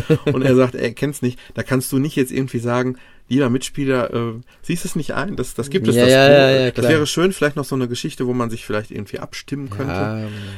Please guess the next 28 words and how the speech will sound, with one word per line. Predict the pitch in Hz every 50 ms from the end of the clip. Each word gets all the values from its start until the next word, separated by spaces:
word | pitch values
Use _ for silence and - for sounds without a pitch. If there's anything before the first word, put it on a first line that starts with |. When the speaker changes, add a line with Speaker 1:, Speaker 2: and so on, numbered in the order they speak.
| 98 95
Speaker 2:
Aber, | - 117 113 110 110 107 -
ähm, | 110 110 107 107
das | 107 123 123 131
ist | 127 -
jetzt | 127 -
so | - 123
eine, | 117 117 117 110 107 104 107 _ _
ja, | 92 92 92 92 - _ _ _ -
ein | 127
unabhä-, | - 135 135 - - 117 - _ - - - -
ein | 185 151 - 127
unabhängiger | 127 - 127 127 120 120 - 120 120 120 113 110 104 104 101 101 98 92
Schiedsrichter | - - 113 - - - 101 98 - - 98 95 95 -
in | - 98 95
Form | - - 95 95 101
des | 95 -
Computers, | - - 90 - - 104 104 - 104 - -
der | - 80
sagt, | 87 95 92 90
Speaker 1:
Mhm. | 90 90 92 101 -
Speaker 2:
das | 98 90 -
Wort | 98 101 98 - -
gilt | 120 123 139 139 -
oder | 120 98 95
gilt | 90 101 101 - -
halt | 92 87 -
eben | - 87 87
nicht. | 85 82 82 -